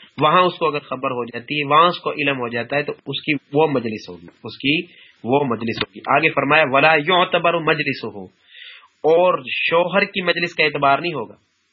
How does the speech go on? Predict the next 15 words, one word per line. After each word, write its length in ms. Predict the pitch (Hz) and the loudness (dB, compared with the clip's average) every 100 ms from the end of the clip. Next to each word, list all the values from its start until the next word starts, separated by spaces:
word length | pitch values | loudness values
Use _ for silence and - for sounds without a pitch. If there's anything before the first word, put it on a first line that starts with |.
| _ _ _ _ _ _ - | _ _ _ _ _ _ -12
شوہر 360 | - - 147 151 | -8 -4 -2 -4
کی 160 | 147 | -6
مجلس 340 | 143 131 135 131 | -6 -4 -6 -4
کا 100 | 131 | -2
اعتبار 520 | 123 120 120 120 127 156 185 - - _ | -2 -2 -2 0 2 2 0 -10 -20 _
نہیں 220 | 131 139 | 0 2
ہوگا۔ 300 | 127 117 113 107 - - - - | 2 0 -2 -6 -8 -20 -10 0
حتیٰ، 440 | 170 175 - 165 151 | 0 0 2 2 2
یہاں 240 | 135 143 135 | 0 0 2
حاشیہ 320 | 123 127 160 | 0 0 0
دیکھیں 300 | 139 139 160 - _ - | -2 -4 -6 -10 _ -10
میرے 140 | 120 | -10
پاس 240 | - 120 120 | -4 -2 -2
ہے، 120 | 147 | -2
ولا 180 | 131 | 0